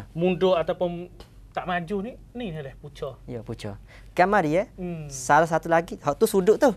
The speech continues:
Speaker 1: Ya.
Speaker 2: Bagi orang yang ngaji ag-, ah, akademik saja, dia tak say kepada agama dengan sebab bawa kepada tak maju, dia kata. Ya, hak ni,
Speaker 1: Ah,
Speaker 2: turut, turut
Speaker 1: okey.
Speaker 2: perkataan dia tu.
Speaker 1: Okey.
Speaker 2: Adapun sebelah lek hak orang ngaji agama,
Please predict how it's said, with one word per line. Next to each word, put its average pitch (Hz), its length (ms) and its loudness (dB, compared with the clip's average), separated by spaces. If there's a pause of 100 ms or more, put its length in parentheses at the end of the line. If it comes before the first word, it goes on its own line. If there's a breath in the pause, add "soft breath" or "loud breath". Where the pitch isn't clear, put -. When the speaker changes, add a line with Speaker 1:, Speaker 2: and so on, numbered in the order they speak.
(140)
Speaker 1:
Ya. 202 280 2
Speaker 2:
Bagi 147 300 4
orang 180 180 6
yang 170 140 0
ngaji 170 320 2
ag-, 151 280 0
ah, 151 200 0
akademik 165 420 4
saja, 170 480 0 (300 soft breath)
dia 196 100 -4
tak - 300 4
say 156 240 0
kepada 143 320 2
agama 143 540 2
dengan 151 260 -2
sebab 151 320 -2
bawa 147 260 -2
kepada 139 420 -4
tak - 160 -8
maju, 170 320 -2
dia 117 140 2
kata. 110 320 -4 (560)
Ya, - 80 -10
hak 180 100 2
ni, 233 140 8
Speaker 1:
Ah, 269 800 6
Speaker 2:
turut, 277 260 10
turut 196 200 4
Speaker 1:
okey. - 80 2
Speaker 2:
perkataan 175 360 6
dia 143 200 4
tu. 117 120 -6 (140)
Speaker 1:
Okey. 196 320 2 (180)
Speaker 2:
Adapun 165 440 4
sebelah 185 560 4
lek 160 200 4
hak - 160 -4
orang 151 240 2
ngaji 147 220 2
agama, 127 340 2